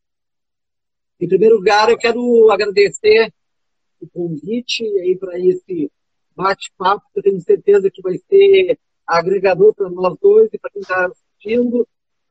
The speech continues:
É, o importante é sempre a gente aprender junto, né?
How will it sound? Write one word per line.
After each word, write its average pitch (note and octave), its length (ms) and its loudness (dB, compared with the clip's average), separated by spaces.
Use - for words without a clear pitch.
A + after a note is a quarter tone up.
É, E3 60 -12
o E3+ 280 -4
importante G3 280 -2
é F#3+ 60 -4
sempre A3 180 0
a A3+ 40 2
gente G#3+ 140 -2
aprender G#3 720 0
junto, C4 500 -2
né? B3+ 320 -6